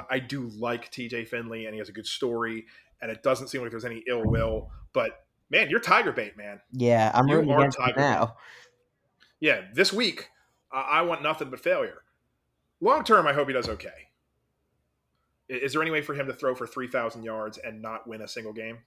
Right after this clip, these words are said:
Speaker 1: 'Cause that would be my Auburn dream.
Speaker 2: Uh, I mean, I, if he goes to, uh, if he goes to an air raid team, there's a pretty good chance that happens.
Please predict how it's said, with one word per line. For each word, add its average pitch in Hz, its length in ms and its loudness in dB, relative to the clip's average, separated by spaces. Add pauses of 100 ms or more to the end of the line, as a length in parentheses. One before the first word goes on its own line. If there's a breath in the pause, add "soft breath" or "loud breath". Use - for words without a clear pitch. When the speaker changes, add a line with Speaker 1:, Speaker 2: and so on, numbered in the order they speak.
(160)
Speaker 1:
'Cause 104 260 -12
that 113 180 0
would 110 100 -4
be 107 80 -10
my 107 180 -12
Auburn 104 340 -10
dream. 104 280 -16
Speaker 2:
Uh, 131 240 10
I 139 120 10
mean, 143 240 2
I, 131 380 0 (280)
if 127 160 0
he 147 80 0
goes 151 340 4
to, 143 160 4
uh, 131 80 8
if 123 100 2
he 139 100 2
goes 143 200 4
to 131 140 2
an 117 80 4
air 135 180 6
raid 110 260 4
team, 110 240 2
there's 110 180 2
a - 40 -20
pretty 202 220 12
good 160 160 6
chance 165 320 2
that 135 160 8
happens. 131 500 4